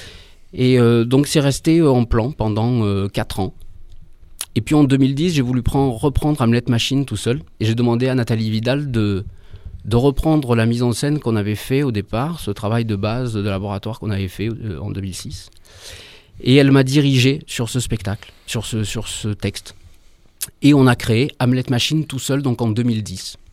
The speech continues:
Ensuite, en deux mille douze, j'ai mis en scène Nathalie Vidal dans Médée Matériaux et c'est venu faire diptyque avec Heiner,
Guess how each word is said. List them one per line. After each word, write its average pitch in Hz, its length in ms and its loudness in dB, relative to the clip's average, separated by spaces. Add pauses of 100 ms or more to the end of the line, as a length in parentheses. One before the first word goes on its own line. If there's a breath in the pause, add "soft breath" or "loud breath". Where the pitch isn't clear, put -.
(840 loud breath)
Ensuite, 135 380 -2
en 120 80 2
deux 120 180 0
mille 131 220 2
douze, 170 440 -2
j'ai 120 280 -2
mis 143 120 4
en 131 120 2
scène 147 240 0
Nathalie 123 340 0
Vidal 127 320 0
dans 143 140 4
Médée 131 240 4
Matériaux 113 580 0
et 143 60 -2
c'est 123 120 -4
venu 117 200 0
faire 120 220 -4
diptyque 120 460 -8
avec 113 260 -4
Heiner, 107 240 -2